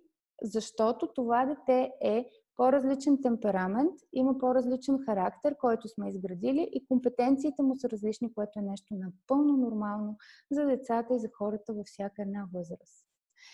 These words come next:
Ако е твърде отворено, екстроверт,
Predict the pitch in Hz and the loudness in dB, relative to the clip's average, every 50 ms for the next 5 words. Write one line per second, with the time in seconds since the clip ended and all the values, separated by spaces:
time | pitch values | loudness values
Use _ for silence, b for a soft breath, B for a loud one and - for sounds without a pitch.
0 | b b b b b b b b b _ _ _ _ _ _ _ _ _ - - | b b b b b b b b b _ _ _ _ _ _ _ _ _ -2 0
1 | 214 226 226 - 247 233 220 214 - - - - - - 240 240 294 330 370 349 | 0 2 4 6 8 8 8 8 6 2 -2 -10 -6 -2 4 8 8 8 8 6
2 | 339 349 359 359 359 - - 277 277 269 247 220 240 226 226 226 226 214 214 208 | 6 6 6 6 6 6 4 2 0 2 2 4 4 6 6 6 4 2 2 0
3 | 202 202 - - - - 208 208 214 247 269 302 320 | -2 -2 -4 -8 -10 -6 -4 0 4 4 4 4 4